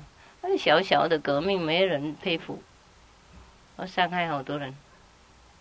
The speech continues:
那师父讲，哎，变来变去，因为，但是，不过，啊，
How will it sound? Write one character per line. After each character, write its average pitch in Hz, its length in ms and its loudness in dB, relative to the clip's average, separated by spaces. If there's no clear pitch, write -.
那 190 220 -4
师 226 160 2
父 196 120 6
讲， 190 260 6
哎， 226 180 6
变 240 200 2
来 196 120 4
变 208 240 2
去， 196 240 0
因 226 240 2
为， 190 240 6
但 226 180 6
是， 208 280 -2
不 226 100 -6
过， 202 380 6
啊， 233 240 4